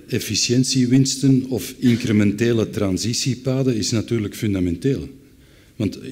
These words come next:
je gaat niet beslissen, overmorgen zitten we in een ander systeemniveau. Dat heeft tijd nodig. Hè, dat is, eh, Tuur zijn argument ook, jouw argument ook.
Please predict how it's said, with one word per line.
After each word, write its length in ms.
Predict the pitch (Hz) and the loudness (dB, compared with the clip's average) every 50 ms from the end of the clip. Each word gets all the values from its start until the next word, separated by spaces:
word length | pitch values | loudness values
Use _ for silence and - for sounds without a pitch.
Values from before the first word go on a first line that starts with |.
| - | -6
je 140 | - 127 107 | -4 -4 -2
gaat 240 | 92 110 104 - - | 0 0 0 2 2
niet 220 | 110 120 127 120 | 4 4 6 4
beslissen, 680 | 107 101 - - 131 139 - - 139 120 123 135 143 127 | 4 0 -2 -2 -2 -2 0 0 0 0 0 -2 0 0
overmorgen 720 | 131 120 123 120 113 117 120 117 113 101 110 110 104 95 - - - - - - - | 2 2 2 2 2 2 2 0 0 0 0 0 0 -2 -4 -10 -18 -20 -20 -16 -10
zitten 260 | - - 120 - 117 | -8 -6 -6 -2 -2
we 60 | 107 | 0
in 60 | 101 | 0
een 220 | 101 95 95 92 92 | 2 0 0 -2 -2
ander 260 | 110 110 107 98 95 | 0 0 0 0 0
systeemniveau. 800 | - - 101 - - - 131 139 135 120 104 90 82 92 87 90 | -2 -4 -4 -4 -4 0 2 2 4 4 2 0 -2 -6 -6 -6
Dat 140 | 92 95 95 | -4 -2 -2
heeft 340 | 101 92 - - - - - - | -2 -4 -4 -10 -14 -16 -12 -4
tijd 360 | - 139 139 135 139 - - | 0 0 0 0 -2 -4 -6
nodig. 600 | 101 92 87 85 85 85 117 151 156 - - - - - - - _ _ | -6 -4 -4 -4 -4 -4 -6 -6 -8 -12 -16 -20 -20 -20 -20 -20 _ _
Hè, 160 | _ - 123 | _ -8 -8
dat 180 | 135 131 107 98 | -6 -6 -8 -8
is, 160 | 98 87 87 | -8 -8 -6
eh, 100 | 92 90 90 90 87 - - - - - - | -6 -6 -6 -6 -8 -12 -16 -20 -20 -20 -10
Tuur 220 | - 113 110 113 | -4 -4 -2 -2
zijn 260 | 113 113 120 120 113 107 | -2 -2 -2 -2 -2 -2
argument 540 | 110 110 104 98 104 101 107 120 127 123 | -4 -6 -4 -4 -2 0 0 0 0 -2
ook, 240 | - 156 156 - - - - - - - - - - _ _ - - - | -4 -6 -6 -10 -14 -20 -20 -20 -20 -20 -20 -20 -20 _ _ -18 -18 -16
jouw 280 | - 101 90 87 107 123 | -12 -12 -10 -8 -6 -6
argument 480 | 127 123 123 131 131 135 135 135 135 147 | -6 -4 -2 0 2 2 2 2 2 0
ook. 260 | 151 143 - - | -2 -4 -6 -10